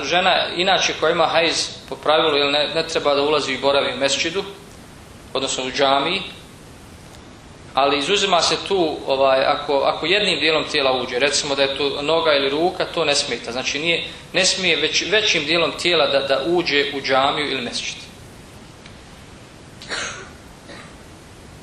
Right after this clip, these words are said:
Sljedeći, sto sedamdeset četvrti hadis.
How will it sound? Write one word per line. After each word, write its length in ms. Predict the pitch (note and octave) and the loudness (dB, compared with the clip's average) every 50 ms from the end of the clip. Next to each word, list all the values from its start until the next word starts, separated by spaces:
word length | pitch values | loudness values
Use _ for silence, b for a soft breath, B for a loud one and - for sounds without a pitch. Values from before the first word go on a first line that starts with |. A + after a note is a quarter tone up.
| - - - - - - - - - - - - - - - - - - - - - - - - - - - - | -20 -20 -20 -20 -20 -20 -20 -20 -20 -20 -20 -20 -20 -20 -20 -20 -20 -20 -20 -20 -20 -20 -20 -20 -16 -14 -10 -6
Sljedeći, 520 | - - G3 G#3 G#3 G3 D#3+ - - D3+ | -2 0 2 4 4 4 2 2 0 0
sto 200 | C3+ - F#3+ F#3+ | 0 0 0 0
sedamdeset 680 | - - D#3+ D3+ D3 D3 F#3 F3+ - - D3+ C#3 C3 B2+ | 2 2 2 2 2 2 2 2 2 0 -2 -4 -2 0
četvrti 420 | - E3+ E3+ - - - D3 C3 | 0 0 0 -2 -2 -2 -2 0
hadis. 520 | C3 B2+ B2+ C3+ E3 F#3 F3+ - - - | 2 2 2 2 0 -2 -2 -4 -4 -6